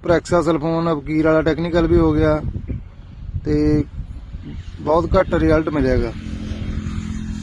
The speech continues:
ਹੁਣ ਇਹਦੇ ਇੱਕ ਹੋਰ ਦਵਾਈ ਕਰੀ ਹੈਗੀ, ਜੇਕਰ ਰਿਜ਼ਲਟ ਵਧੀਆ ਮਿਲਿਆ ਤਾਂ ਤੁਹਾਨੂੰ ਵੀਡੀਓ ਅੱਗੇ ਬਣਾ ਕੇ ਤੁਹਾਨੂੰ ਪਾਵਾਂਗੇ, ਦੱਸਾਂਗੇ ਉਹਦੇ ਵਿੱਚ ਵੀ ਕਿਹੜੀ ਦਵਾਈ ਨੇ ਵਧੀਆ ਰਿਜ਼ਲਟ ਦਿੱਤਾ ਹੈਗਾ।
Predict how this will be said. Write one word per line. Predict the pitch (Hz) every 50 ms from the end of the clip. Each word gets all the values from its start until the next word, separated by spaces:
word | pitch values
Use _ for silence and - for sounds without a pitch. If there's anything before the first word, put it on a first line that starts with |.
| - - - - -
ਹੁਣ | 156 175 185
ਇਹਦੇ | 190 175 175 202
ਇੱਕ | 202 - 190
ਹੋਰ | 202 160 175 170 175 170
ਦਵਾਈ | 156 170 170 170 170 160
ਕਰੀ | 151 165 151 151 156
ਹੈਗੀ, | 160 156 147 165 165 160 165 165 160
ਜੇਕਰ | 143 139 156 151 139 175 170
ਰਿਜ਼ਲਟ | 170 160 160 160 160 160
ਵਧੀਆ | 156 160 143 139 170 175 170
ਮਿਲਿਆ | 165 160 156 160
ਤਾਂ | 143 160 156 156 147
ਤੁਹਾਨੂੰ | 160 165 165 160 160 151
ਵੀਡੀਓ | 147 147 139 151 156 156
ਅੱਗੇ | 143 131 147
ਬਣਾ | 139 147 147 147 147 147
ਕੇ | 127 135 147 147 143 165 - - -
ਤੁਹਾਨੂੰ | - 147 156 156 147
ਪਾਵਾਂਗੇ, | - 147 139 135 135 135 139 135 139 135 139 - - - - - - - - - -
ਦੱਸਾਂਗੇ | 135 135 - - 151 156 160 156
ਉਹਦੇ | 151 147 160
ਵਿੱਚ | 160 143 - - 147 143 135 - - - - - - - -
ਵੀ | 147
ਕਿਹੜੀ | 127 - 143 139 156
ਦਵਾਈ | 151 151 151 151 147
ਨੇ | 143 143
ਵਧੀਆ | 127 135 135 151 160
ਰਿਜ਼ਲਟ | 151 147 143 143 143
ਦਿੱਤਾ | 139 147 139 - 151
ਹੈਗਾ। | 156 151 143 139